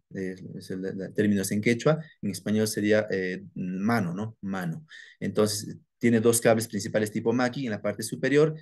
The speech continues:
Esos cables están, eh, trabajando una fuerza de doscientos cincuenta kilogramos. Eh, con esto, eh, se, se obtiene un factor de seguridad de, eh, preliminar de ocho, de ocho,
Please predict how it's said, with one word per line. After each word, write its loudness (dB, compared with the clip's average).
Esos -8
cables 0
están, -6
eh, -8
trabajando -2
una 2
fuerza 2
de 2
doscientos -4
cincuenta 0
kilogramos. -4
Eh, 4
con 6
esto, 4
eh, 0
se, -4
se -6
obtiene 0
un -2
factor -2
de -4
seguridad 0
de, -6
eh, -8
preliminar -2
de -2
ocho, 0
de 0
ocho, 2